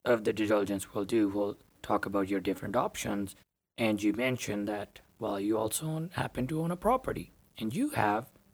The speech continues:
three hundred thousand dollars of equity in that property. Now, in this example, it's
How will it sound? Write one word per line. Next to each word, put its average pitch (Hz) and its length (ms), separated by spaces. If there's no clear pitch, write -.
three 240 220
hundred 110 300
thousand 190 300
dollars 98 380
of 95 240
equity 101 400
in 95 120
that - 160
property. - 520
Now, 214 220
in 202 160
this 294 240
example, 214 580
it's - 240